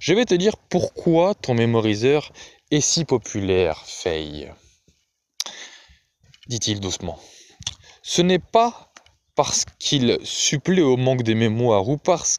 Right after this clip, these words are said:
qu'il stimule l'ego avec des subliminaux. C'est parce qu'il ôte à un type toute initiative.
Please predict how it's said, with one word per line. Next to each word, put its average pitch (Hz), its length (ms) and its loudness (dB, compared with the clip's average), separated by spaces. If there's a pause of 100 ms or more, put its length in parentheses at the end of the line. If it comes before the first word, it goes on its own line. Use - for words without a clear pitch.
qu'il 117 400 -2 (340)
stimule 139 760 0
l'ego 110 600 0
avec 98 380 -4
des 90 180 -4 (580)
subliminaux. 104 1000 -4 (760)
C'est - 140 2
parce 226 300 2
qu'il 143 320 2 (180)
ôte 220 560 0 (300)
à 147 60 2
un 127 240 2
type - 420 -2 (420)
toute - 280 0
initiative. 202 960 2